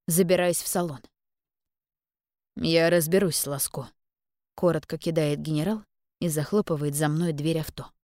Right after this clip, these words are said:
Дома сразу устремляюсь наверх, чтобы запереться, принять ванну и причесать растрёпанные нервы.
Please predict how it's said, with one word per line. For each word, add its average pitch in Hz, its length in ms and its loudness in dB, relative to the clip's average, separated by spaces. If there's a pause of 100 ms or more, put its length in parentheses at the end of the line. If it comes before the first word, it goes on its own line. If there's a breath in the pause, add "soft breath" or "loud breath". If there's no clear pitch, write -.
(960)
Дома 220 320 4
сразу 196 400 2
устремляюсь 180 560 0
наверх, 175 400 -6 (360)
чтобы 180 320 2
запереться, 202 520 0
принять 170 400 -2
ванну 170 320 0
и 160 80 0
причесать 180 520 -2
растрёпанные 175 640 -2
нервы. 139 340 -2